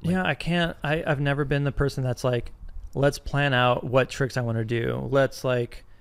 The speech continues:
Speaker 2: I have this list of things. There were times where they were like that, but it was mainly, like, I just like to ad lib. I like to just, like,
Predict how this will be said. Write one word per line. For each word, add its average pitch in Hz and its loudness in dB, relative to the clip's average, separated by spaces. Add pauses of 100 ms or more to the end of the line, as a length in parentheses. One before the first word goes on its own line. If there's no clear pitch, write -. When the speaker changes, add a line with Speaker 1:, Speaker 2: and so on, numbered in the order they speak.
(440)
Speaker 2:
I 139 2
have 131 0
this 123 -4
list 135 2
of 131 -2
things. 131 0
There 185 2
were 185 4
times 135 0
where 139 2
they 139 4
were 139 2
like 135 2
that, 143 2
but 131 4
it 127 4
was 123 -2
mainly, 139 -2
like, 123 -2 (800)
I 120 -4
just 135 -8
like 147 0
to 127 -4
ad 131 -2
lib. 123 -2
I 135 2
like 135 2
to 139 -6
just, 131 -8
like, 123 0